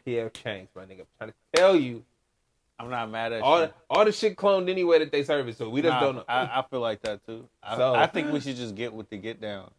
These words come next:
Speaker 2: and just eat like astronauts.
Speaker 1: We do, though.
Speaker 2: But just, but mind frame.
Speaker 1: We can't. Nah.
Speaker 2: Well, you'll be okay. You're gonna make it.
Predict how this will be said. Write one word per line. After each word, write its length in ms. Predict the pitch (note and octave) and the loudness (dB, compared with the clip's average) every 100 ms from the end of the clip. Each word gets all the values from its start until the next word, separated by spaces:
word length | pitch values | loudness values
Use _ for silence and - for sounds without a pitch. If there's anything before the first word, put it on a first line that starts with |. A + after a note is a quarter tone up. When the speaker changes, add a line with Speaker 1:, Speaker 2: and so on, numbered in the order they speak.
| _ | _
Speaker 2:
and 180 | G2 G2+ | -16 -14
just 160 | G2+ - | -14 -14
eat 160 | A2+ | -10
like 240 | G#2+ G2+ G2+ | -6 -6 -6
astronauts. 480 | A2+ - G#2+ G2 _ _ _ _ _ _ _ _ _ _ _ _ _ _ B2+ | -10 -10 -18 -20 _ _ _ _ _ _ _ _ _ _ _ _ _ _ -18
Speaker 1:
We 100 | - | -18
do, 220 | B2+ C#3 A#2+ - | -16 -16 -16 -20
though. 140 | - _ - | -20 _ -10
Speaker 2:
But 320 | A2+ A#2 A#2+ | -10 -10 -16
just, 160 | A#2+ - G2+ | -18 -18 -14
but 220 | A#2+ A2+ - A2 F#2+ | -12 -12 -14 -20 -14
mind 320 | G#2 C3+ C#3 - | -8 -8 -8 -8
frame. 260 | G#2 F#2 F2 | -8 -8 -12
Speaker 1:
We 140 | A#2 A#2 | -14 -12
can't. 320 | B2 A2 F#2 _ _ _ _ _ _ _ _ _ _ _ G#2 | -10 -12 -14 _ _ _ _ _ _ _ _ _ _ _ _
Nah. 80 | F#2+ D#2 G1+ _ - | -18 -18 -20 _ -12
Speaker 2:
Well, 180 | G#2+ F#2+ | -10 -8
you'll 160 | G#2+ | -10
be 180 | G#2 A2+ | -10 -8
okay. 320 | G#2 G2+ G2 F#2+ _ _ _ _ _ _ _ _ _ _ | -8 -8 -10 -12 _ _ _ _ _ _ _ _ _ _
You're 140 | G2 | -10
gonna 120 | G2+ G2 | -10 -8
make 240 | G2 F#2+ | -10 -12
it. 120 | G2+ | -16